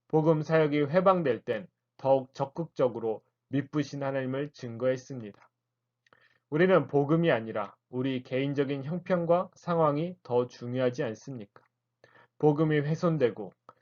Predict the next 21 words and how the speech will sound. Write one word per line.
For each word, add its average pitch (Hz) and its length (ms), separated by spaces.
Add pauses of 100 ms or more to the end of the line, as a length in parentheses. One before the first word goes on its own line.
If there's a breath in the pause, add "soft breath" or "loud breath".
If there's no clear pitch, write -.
(160)
하나님의 170 440
이름이 156 260
더럽혀지는 147 680
것보다 104 520 (440)
내가 147 300
받는 147 360
개인적인 143 600
오해나 127 560 (140)
비방이 120 640
더 139 200
화가 170 340
나지는 151 440
않습니까? 113 640 (960 soft breath)
오늘 143 320
하루 123 420 (460)
미쁘신 160 500
삼위 175 320
하나님께서 165 580
베푸신 127 580 (100)
구원의 170 400
은혜를 120 440